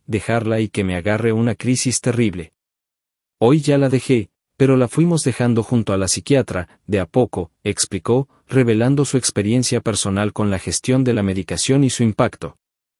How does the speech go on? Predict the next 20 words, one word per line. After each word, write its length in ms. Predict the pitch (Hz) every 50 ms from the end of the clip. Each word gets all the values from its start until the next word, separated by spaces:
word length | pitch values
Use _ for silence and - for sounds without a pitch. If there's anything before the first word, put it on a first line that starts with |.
| _ _ _ _ _ _ _ _ _
Además, 600 | - 104 92 92 85 87 98 123 151 - - - _ _ _ _
Karina 360 | - 123 123 147 185 185 185
la 120 | 175 160 147
Princesita 640 | - 139 143 131 - - 110 - - 147 - - 139
profundizó 600 | 135 135 135 - - 127 113 95 90 - - 117 113
en 80 | 110
la 80 | 107 101
naturaleza 640 | 101 98 85 - 98 95 90 90 98 107 - - 104
de 100 | 95 101
la 120 | 95 95 95
angustia, 540 | 95 101 117 147 131 - - 95 87 80 - _ _ _
señalando 640 | - - - 127 117 113 110 113 123 135 151 160 151
que 180 | - - 127 127
es 160 | 131 - -
algo 280 | 131 131 127 123 131 120
que 120 | - 117
afecta 460 | 101 - - 135 139 - _ 120 113
a 40 | 98
muchas 440 | 98 104 120 131 - - 131 - -
personas, 600 | - 120 107 - - 127 117 98 87 87 -